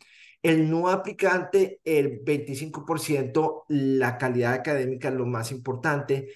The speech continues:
mientras que los aplicantes, en la gente que aplica a los colegios en administración, la calidad académica, más o menos el cincuenta por ciento de ellos dice que es importante. Y la ubicación para los no aplicantes es más importante.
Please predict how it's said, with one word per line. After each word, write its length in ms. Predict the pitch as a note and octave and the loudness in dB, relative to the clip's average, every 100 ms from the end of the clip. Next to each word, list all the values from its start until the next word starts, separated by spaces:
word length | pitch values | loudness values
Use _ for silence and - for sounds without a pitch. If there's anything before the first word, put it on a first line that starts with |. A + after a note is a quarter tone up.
| - - | -20 -8
mientras 500 | D3 D#3+ D#3 D3+ C#3+ | 0 0 2 0 0
que 120 | - | 0
los 240 | C#3+ C3+ C#3 | 0 0 0
aplicantes, 920 | A#2+ B2+ B2 F3 F3+ F3 C3 B2 - | -2 -4 -2 0 2 0 -2 -2 -4
en 120 | C#3+ A#2 | -4 -2
la 120 | A2+ | 0
gente 360 | C3 B2 C#3+ | -2 -2 -4
que 80 | - | -2
aplica 380 | C3+ - B2 C#3 | -2 -2 -6 -2
a 20 | |
los 160 | C3+ C3 | -2 0
colegios 240 | A#2+ A#2 | -2 -2
en 140 | B2 A#2+ | -2 -2
administración, 720 | B2+ D3 - F3+ F#3+ D#3 D#3 - _ - | -2 -4 -4 0 0 0 -2 -10 _ -2
la 380 | C#3 D3 C#3 | 2 4 4
calidad 400 | - C3+ C3+ B2+ | 2 4 6 4
académica, 640 | C#3 C#3 C#3+ C3+ C3+ C3+ C3+ | 2 0 -2 -2 -4 -4 -4
más 200 | C3 A#2+ | -4 -4
o 40 | |
menos 200 | C3+ C3 | -2 -2
el 100 | C3 | -2
cincuenta 540 | A#2+ A#2 - A#2 A#2+ A#2+ | -2 -4 -2 -2 0 -2
por 260 | A#2 B2+ | -2 -2
ciento 320 | - A#2+ - A#2+ | -2 -2 0 0
de 100 | G#2+ | 0
ellos 220 | A#2 A#2 | 0 -2
dice 320 | A#2 A#2 A#2+ | -4 -4 -6
que 80 | G#2+ | -6
es 100 | A#2 | -4
importante. 680 | G2 G#2+ - - E2 - - _ _ _ - - - _ - | -6 -6 -6 -6 -8 -10 -20 _ _ _ -20 -20 -20 _ 0
Y 320 | C4 C4+ C4+ - | 4 4 4 4
la 180 | E3 | 4
ubicación 840 | E3 D#3+ D#3 C#3+ - F#3 G#3 D#3+ - | 6 6 4 2 2 4 4 4 2
para 260 | D3+ C#3 | 2 4
los 200 | C3+ C3 | 4 4
no 160 | C#3 D#3 | 0 -2
aplicantes 640 | D#3 D#3+ E3+ D3+ - D#3 | -2 -4 -2 -2 -4 -6
es 140 | D3 C3+ | -6 -4
más 220 | B2+ B2 | -4 -4
importante. 720 | B2+ A#2+ A#2+ C3+ A#2 - - | -6 -6 -2 2 2 0 -12